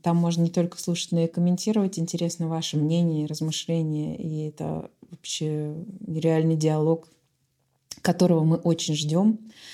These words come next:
Благодарим за любые отзывы в любых соцсетях и даже пишите в директ. <laughs> Ищи-, ищите нас. Мы легко гуглимся.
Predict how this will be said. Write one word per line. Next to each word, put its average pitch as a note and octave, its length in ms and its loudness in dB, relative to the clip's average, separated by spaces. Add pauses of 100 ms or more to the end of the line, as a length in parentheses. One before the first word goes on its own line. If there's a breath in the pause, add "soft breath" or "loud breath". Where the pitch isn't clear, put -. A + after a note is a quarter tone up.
(280 loud breath)
Благодарим F3 440 6
за E3 140 4
любые E3 300 6
отзывы F3 500 2
в D3 80 -4
любых D#3+ 460 0 (100)
соцсетях E3+ 680 -4 (200)
и F3+ 120 -4
даже E3 440 0 (760 soft breath)
пишите E3+ 320 0
в D#3+ 40 2
директ. G3 440 4
<laughs> - 1600 4
Ищи-, C#4 380 6 (120)
ищите B3 400 4
нас. F3+ 360 2 (640 soft breath)
Мы F3+ 720 4
легко G3+ 440 4
гуглимся. F#3 680 4